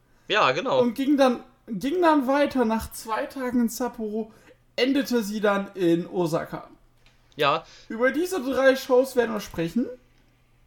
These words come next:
Speaker 2: Und wir werden dann noch über so ein paar Sachen sprechen, die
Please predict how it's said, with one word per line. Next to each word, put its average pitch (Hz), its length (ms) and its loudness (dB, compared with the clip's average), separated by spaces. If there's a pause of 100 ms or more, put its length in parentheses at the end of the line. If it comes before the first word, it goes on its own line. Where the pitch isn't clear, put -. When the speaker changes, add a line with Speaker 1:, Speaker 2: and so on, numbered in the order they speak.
(1080)
Speaker 2:
Und 311 640 4
wir 285 160 4
werden 269 400 2
dann 240 200 2
noch 226 320 0
über 220 360 0
so 214 140 -2
ein 202 100 -6
paar 220 160 2
Sachen 214 320 -2
sprechen, 202 580 -2 (680)
die 208 420 -4